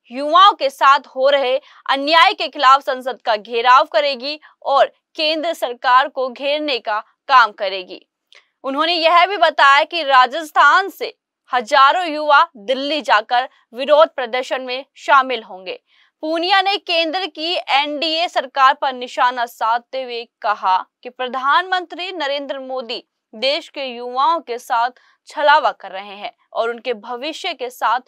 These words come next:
खिलवाड़ कर रहे हैं। इसके साथ ही अभिमन्यु पूनिया ने राजस्थान के मुख्यमंत्री द्वारा थर्ड ग्रेड भर्ती में पचास प्रतिशत महिलाओं को आरक्षण देने की घोषणा पर भी अपनी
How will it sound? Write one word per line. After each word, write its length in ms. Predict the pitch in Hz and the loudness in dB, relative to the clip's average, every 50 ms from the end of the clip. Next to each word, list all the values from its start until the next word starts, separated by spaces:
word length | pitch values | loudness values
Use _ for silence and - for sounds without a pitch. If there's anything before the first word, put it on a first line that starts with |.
| _ _ _ _ _ - | _ _ _ _ _ -10
खिलवाड़ 440 | - 285 302 302 294 311 277 214 170 _ - | -6 -6 0 4 6 6 6 6 2 _ -12
कर 120 | 185 165 | -14 -12
रहे 120 | 170 190 | -12 -10
हैं। 340 | 196 165 180 208 170 - _ _ _ _ | -10 -12 -16 -16 -18 -20 _ _ _ _
इसके 200 | 247 - - 294 | -12 -8 -6 -4
साथ 300 | 302 339 294 294 320 359 | 0 2 4 4 4 4
ही 340 | 359 - 339 330 349 359 339 _ _ _ _ _ _ - | 2 -2 -4 -6 -6 -6 -8 _ _ _ _ _ _ 0
अभिमन्यु 520 | 269 269 339 349 349 349 339 339 370 370 | 0 0 0 0 -2 -2 -2 -4 -6 -6
पूनिया 400 | 330 349 330 320 302 320 330 320 | -6 -6 -6 -6 -2 -2 -2 0
ने 140 | 294 294 294 | 0 0 0
राजस्थान 580 | 294 269 254 240 262 262 - 294 254 240 262 269 | 0 -2 -2 -4 -8 -10 -6 -4 -4 -4 -4 -8
के 220 | _ 262 240 226 | _ -12 -10 -10
मुख्यमंत्री 720 | 233 233 233 233 _ - 349 320 254 214 - - 208 202 202 | -10 -12 -14 -14 _ -6 -6 -4 -4 -8 -12 -12 -14 -14 -12
द्वारा 460 | 190 208 233 240 220 220 220 233 254 _ _ _ _ _ _ _ - - | -6 -2 0 0 0 0 -2 -6 -8 _ _ _ _ _ _ _ -6 0
थर्ड 260 | 294 269 320 330 277 | 4 4 4 4 2
ग्रेड 340 | 262 240 277 277 294 285 294 | 0 -2 -2 0 0 -2 -4
भर्ती 420 | 220 262 247 226 226 233 - 285 | -6 -8 -8 -8 -8 -6 -8 -8
में 160 | 247 208 - - _ _ _ - | -8 -10 -14 -18 _ _ _ -6
पचास 560 | 247 254 - 349 320 302 320 370 415 403 - | -6 -4 0 2 4 6 8 6 6 4 2
प्रतिशत 580 | - - 330 - - - 381 359 - 415 392 - 339 | -2 -4 -4 -4 -4 -6 -8 -6 -4 -4 -6 -6 -4
महिलाओं 500 | 285 294 302 311 277 294 302 330 339 330 | -6 -6 -6 -4 -2 0 0 2 0 -2
को 160 | 320 311 302 | -4 -6 -6
आरक्षण 840 | - - - 247 262 277 285 311 302 - - - 381 359 330 294 247 | -6 -2 2 4 4 4 4 2 -2 -4 -6 -6 -4 -4 -4 -6 -6
देने 320 | 277 277 277 277 302 320 | -8 -6 -6 -6 -8 -10
की 180 | - - 277 233 | -10 -12 -14 -14
घोषणा 500 | 208 - 262 254 262 262 - 311 294 262 | -14 -10 -8 -8 -8 -6 -4 -2 -2 -2
पर 260 | - - 269 285 277 | -2 0 -2 -2 -2
भी 280 | 233 240 240 233 240 247 _ - - - - | -4 -8 -12 -14 -14 -16 _ -20 -20 -4 0
अपनी 420 | - 349 - - 302 262 254 269 | 0 0 0 -2 -6 -10 -10 -12